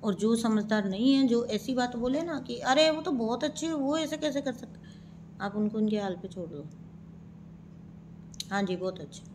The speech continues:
बस आपके बारे में ये डिसाइड आपको होना चाहिए कि मुझे नहीं रहना। ओके, तो अभी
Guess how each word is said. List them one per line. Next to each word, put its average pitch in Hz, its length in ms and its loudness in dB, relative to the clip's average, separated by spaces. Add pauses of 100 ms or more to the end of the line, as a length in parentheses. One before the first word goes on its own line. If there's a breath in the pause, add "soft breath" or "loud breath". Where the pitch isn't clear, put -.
बस 277 300 -4 (1800)
आपके 254 460 6
बारे 247 260 4
में 247 100 2
ये 240 180 2
डिसाइड 233 360 0
आपको 220 240 0
होना 196 180 0
चाहिए 240 220 -4
कि 254 100 2
मुझे 233 400 6
नहीं 208 220 4
रहना। 147 260 -4 (3000)
ओके, 233 240 0 (840)
तो 214 140 4
अभी 254 500 2